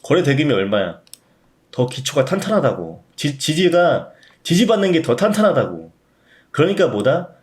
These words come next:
이런 가격대에서 대략적으로 잡아보면은 큰 수익이 나는 겁니다. 안 그렇습니까, 여러분들?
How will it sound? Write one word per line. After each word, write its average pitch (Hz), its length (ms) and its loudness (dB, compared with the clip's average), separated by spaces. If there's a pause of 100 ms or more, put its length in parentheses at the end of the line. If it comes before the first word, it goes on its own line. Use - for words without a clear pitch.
(160)
이런 143 260 0
가격대에서 151 540 -2
대략적으로 123 340 -2
잡아보면은 131 720 -4 (560)
큰 240 280 -2
수익이 208 340 -4
나는 110 240 -4
겁니다. 107 420 -8 (460)
안 120 100 2
그렇습니까, 160 400 0
여러분들? 107 400 -4